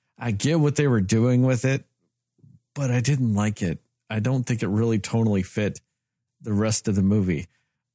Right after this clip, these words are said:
I think we've done a lo-, we've talked about, a lot about tension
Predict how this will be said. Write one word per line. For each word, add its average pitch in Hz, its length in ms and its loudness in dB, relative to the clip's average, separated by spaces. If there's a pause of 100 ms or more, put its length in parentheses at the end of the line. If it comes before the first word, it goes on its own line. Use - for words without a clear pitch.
I 131 160 -4
think 143 260 0
we've 127 180 2
done 151 160 2
a 107 80 2
lo-, 95 200 0
we've 120 160 0
talked 196 260 -2
about, 180 220 -2
a 123 80 -2
lot 120 440 0
about 120 340 -2
tension 113 640 -2